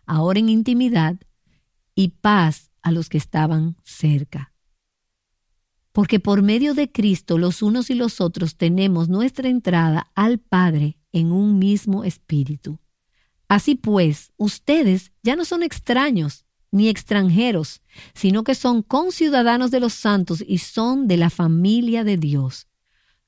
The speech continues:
Tú perteneces a la familia de Dios, tú tienes un lugar, tú tienes relaciones, tú tienes comunión, compañerismo.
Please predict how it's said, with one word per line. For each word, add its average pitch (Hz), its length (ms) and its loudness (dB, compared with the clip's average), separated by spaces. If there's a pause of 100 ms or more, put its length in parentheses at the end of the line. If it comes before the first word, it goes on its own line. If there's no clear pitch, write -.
(120)
Tú 339 280 2
perteneces 214 1080 0
a 175 80 0
la 165 100 2
familia 185 420 0
de 202 140 2
Dios, 175 240 0
tú 214 140 -4
tienes 269 320 -2
un 247 160 -2
lugar, 175 480 0
tú 196 140 -2
tienes 214 440 0 (280)
relaciones, 208 920 0
tú 233 100 -4
tienes 262 360 0
comunión, 208 680 0
compañerismo. 175 1040 0